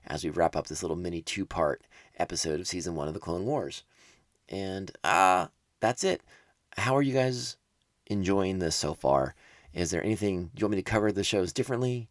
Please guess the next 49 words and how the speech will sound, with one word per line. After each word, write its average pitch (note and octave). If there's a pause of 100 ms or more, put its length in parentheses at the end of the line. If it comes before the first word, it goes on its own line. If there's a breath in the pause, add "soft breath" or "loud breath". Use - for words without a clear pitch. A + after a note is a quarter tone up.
Do -
you E2+
want E2+
me F2
to, E2+ (580 soft breath)
uh, D#2
get G2
into F#2
more F2
depth -
with B2
things? A#2+ (240 loud breath)
There's -
not F3+
much F3+
depth A#2
to A2
get F#2
into E2
just -
yet B1
at -
this -
point C2+
in D2+
the, -
in D#2
the C#2
series, C2 (440 loud breath)
but F2+
we, F2+
I -
promise G#2
we F2
will D#2+
get D#2
there. C#2
But E2
if F2
there's F#2
a F2+
different C3+
way C3+
you A#2+
want G#2+
me G#2
to F#2
explore G2+
stuff, D3